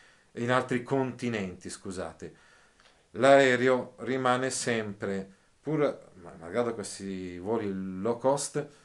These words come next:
più costoso di o-, ogni altro mezzo di trasporto, per cui è conveniente per le persone, oppure per merci di piccolo ingombro e di grande valore, e invece per merci di grande volume, eh,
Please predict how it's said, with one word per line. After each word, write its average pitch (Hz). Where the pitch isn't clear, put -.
più 170
costoso 156
di 117
o-, 139
ogni 135
altro 143
mezzo 120
di 110
trasporto, 92
per 170
cui 151
è 127
conveniente 160
per 135
le 123
persone, 107
oppure 143
per 113
merci 120
di 101
piccolo 120
ingombro 135
e -
di 98
grande 107
valore, 101
e 127
invece 120
per 98
merci 104
di 92
grande 120
volume, 113
eh, 82